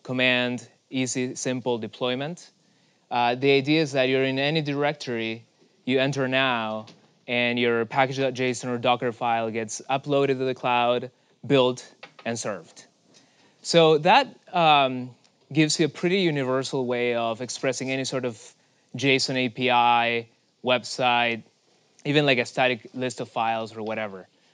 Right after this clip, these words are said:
And we launched it initially thinking about json A P Is. So you configure a, um,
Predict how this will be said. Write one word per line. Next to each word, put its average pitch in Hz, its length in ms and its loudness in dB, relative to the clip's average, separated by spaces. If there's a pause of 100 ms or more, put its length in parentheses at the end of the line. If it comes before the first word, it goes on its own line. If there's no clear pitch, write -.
(480)
And 143 460 2
we 156 160 4
launched 180 400 0
it 208 140 6
initially 143 680 0
thinking 135 420 -4
about 120 340 2
json 123 340 -6
A 113 100 -6
P 107 140 -8
Is. 104 320 -8
So - 220 -6
you 127 120 0
configure 131 680 2
a, 117 400 0 (460)
um, 107 480 0